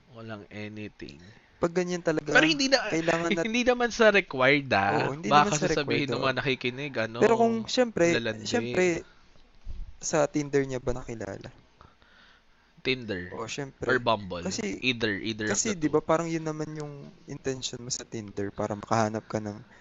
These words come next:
Speaker 2: ng,
Speaker 1: Oo.
Speaker 2: ano mo, jowa, ganyan.
Speaker 1: Ano?
Speaker 2: So,
Speaker 1: Oo.
Speaker 2: di ba, parang kailangan mo ng assurance.
Speaker 1: Or yung iba, palipas oras lang yung iba.
Speaker 2: Hindi eh. Siguro naman may mga taong seryoso sa Tinder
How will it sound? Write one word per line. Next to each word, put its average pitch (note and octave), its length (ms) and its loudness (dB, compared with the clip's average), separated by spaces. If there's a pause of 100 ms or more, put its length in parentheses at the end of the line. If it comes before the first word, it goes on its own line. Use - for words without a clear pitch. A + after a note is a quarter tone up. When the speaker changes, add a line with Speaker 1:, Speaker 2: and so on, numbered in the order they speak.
(460)
Speaker 2:
ng, A#2+ 240 -6 (480)
Speaker 1:
Oo. G#2 400 -6
Speaker 2:
ano C3+ 240 -2
mo, C#3+ 160 -2 (800)
jowa, B2+ 480 2 (240)
ganyan. B2+ 400 -4
Speaker 1:
Ano? G2+ 160 -12 (720)
Speaker 2:
So, - 320 2
Speaker 1:
Oo. G#2+ 720 -2 (880)
Speaker 2:
di E3 140 -6
ba, E3 160 0
parang F3 240 4 (400)
kailangan F#3+ 320 -2
mo G3 80 -4
ng F#3+ 160 -2
assurance. C#3+ 320 2
Speaker 1:
Or D#3 80 6
yung - 180 0
iba, C#3 220 2
palipas B2 560 0
oras G#2+ 480 -4
lang G#2+ 160 -6
yung G#2 80 -10
iba. G2 480 -12
Speaker 2:
Hindi A#2+ 400 -2
eh. G2+ 160 -6
Siguro G3 320 -2
naman G3 240 -6
may D#3 80 -6
mga C#3+ 240 -6
taong B2+ 320 -2
seryoso A#2 480 -6
sa - 80 -12
Tinder G#2+ 560 -10